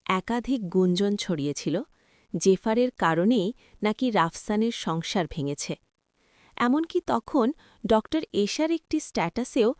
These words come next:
বিষয়টি আরও আলোচনায় আসে, যেখানে তিনি লিখেছিলেন, এই ডিভোর্স তিনি চাননি এবং এটি কোনো মিউচুয়াল সিদ্ধান্ত ছিল না।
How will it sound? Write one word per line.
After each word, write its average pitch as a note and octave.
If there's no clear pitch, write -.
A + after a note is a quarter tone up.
বিষয়টি C4+
আরও A3+
আলোচনায় E3+
আসে, D3
যেখানে G#3
তিনি A3
লিখেছিলেন, G#3
এই C#4
ডিভোর্স A#3+
তিনি A3+
চাননি D#3
এবং C4+
এটি C4+
কোনো D#4
মিউচুয়াল G3
সিদ্ধান্ত G#3+
ছিল D#3+
না। B2